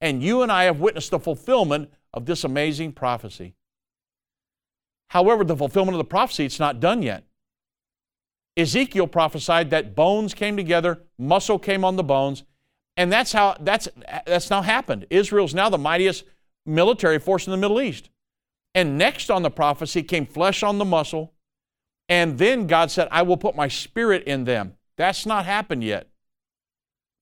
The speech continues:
but it's going to happen. The Jewish revival will be completed during the final seven years,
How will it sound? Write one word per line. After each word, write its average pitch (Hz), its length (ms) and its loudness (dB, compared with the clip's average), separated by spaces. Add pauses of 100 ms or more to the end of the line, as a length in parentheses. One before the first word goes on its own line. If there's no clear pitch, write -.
but 175 120 4
it's 156 160 -2
going 170 340 0
to 131 80 0
happen. 120 320 -2
The 120 80 -4
Jewish 160 500 -2
revival 135 720 2 (260)
will 165 120 2
be 160 140 2
completed 170 640 0
during 208 300 2
the 226 80 2
final 208 420 0
seven 190 380 0
years, 123 460 -2